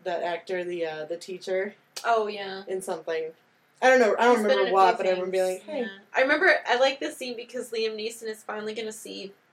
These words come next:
Speaker 2: what Joanna
Speaker 1: Joanna.
Speaker 2: looks like, who his, his son has been, like, pining away for. And I always thought, it's, I,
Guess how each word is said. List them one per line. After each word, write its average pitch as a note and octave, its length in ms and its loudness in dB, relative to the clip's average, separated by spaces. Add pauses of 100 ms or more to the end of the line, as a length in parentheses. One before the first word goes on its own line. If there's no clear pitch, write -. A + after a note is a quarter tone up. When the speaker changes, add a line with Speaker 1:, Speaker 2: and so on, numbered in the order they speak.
(680)
Speaker 2:
what G#3+ 260 0
Joanna F#3+ 300 2
Speaker 1:
Joanna. F#3 140 0
Speaker 2:
looks A3+ 280 -2
like, A3+ 360 -2
who A#3 200 -2
his, G#3+ 340 -4 (260)
his G#3+ 260 -6
son G3+ 180 -4
has G3 160 -10
been, F#3 180 -6
like, E3+ 220 -12
pining F3+ 400 -6
away F3 240 -2
for. G#3+ 440 -4 (500)
And A#3 120 2
I A#3 40 4
always B3+ 220 -2
thought, D4+ 260 -2 (1600)
it's, - 260 -4 (1120)
I, A3+ 120 2